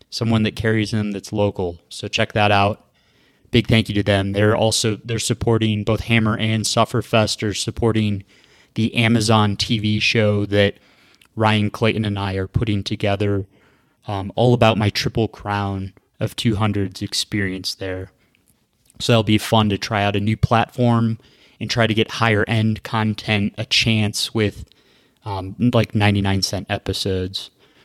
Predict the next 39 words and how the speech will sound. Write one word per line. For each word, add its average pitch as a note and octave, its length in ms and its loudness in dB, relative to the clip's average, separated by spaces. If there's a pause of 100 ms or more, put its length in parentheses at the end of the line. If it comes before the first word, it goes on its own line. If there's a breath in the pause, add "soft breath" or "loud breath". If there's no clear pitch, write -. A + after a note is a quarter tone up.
(100)
just - 160 2
so C#3 80 6
we B2+ 80 8
can G#2+ 280 2 (280)
actually A2+ 420 0
have G2+ 360 0
professionals, G2+ 1120 -2 (140)
um, F2 380 -6 (520 soft breath)
making G#2 380 2
some G2 200 2
kind F#2+ 160 2
of F#2 60 2
living F#2 280 0
doing F#2 240 0
this, F#2 420 -4
or A2 80 0
at G2+ 100 -2
least A#2+ 300 0
break F#2+ 260 0
even. F#2+ 380 -2 (760 soft breath)
Um, G#2 240 -2
big B2+ 280 0
thank B2 280 2
you A#2 80 2
to A2+ 340 -2
Ultimate A#2 360 2
Direction. A2+ 720 0 (520)
I - 60 -20
think A#2 200 -4
I'll G#2 100 4
be G#2+ 300 -2 (320)
using A#2 440 2
their G2+ 160 4
rain A#2+ 320 4
pants A#2 760 -4
as G#2 180 -10
an G#2 140 -4
update, G2+ 760 -2
um, G#2 420 0